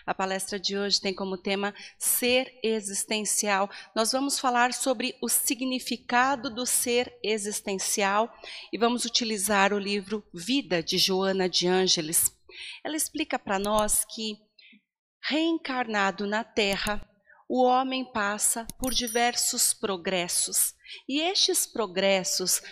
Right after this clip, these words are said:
vão ser incorporados à sua individualidade. Isso quer dizer que durante todos os anos que nós estamos aqui encarnados, nós passamos por diversas experiências.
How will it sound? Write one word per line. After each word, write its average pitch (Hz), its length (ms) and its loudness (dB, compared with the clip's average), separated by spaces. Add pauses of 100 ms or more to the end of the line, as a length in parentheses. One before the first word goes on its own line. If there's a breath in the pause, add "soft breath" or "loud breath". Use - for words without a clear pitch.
(120 loud breath)
vão 240 160 4
ser 240 440 0
incorporados 269 1400 2
à 214 100 4
sua 240 500 2
individualidade. 233 1200 -2 (580 loud breath)
Isso - 240 4
quer 269 180 0
dizer 214 500 2
que 233 120 -6
durante 233 380 -2
todos 339 420 2
os 247 180 2
anos 226 280 0
que - 120 -6
nós 202 220 0
estamos 202 480 0
aqui 190 520 -4
encarnados, 180 960 -2 (400 loud breath)
nós 285 220 2
passamos 277 480 0
por - 180 -8
diversas 247 640 0
experiências. 254 1160 0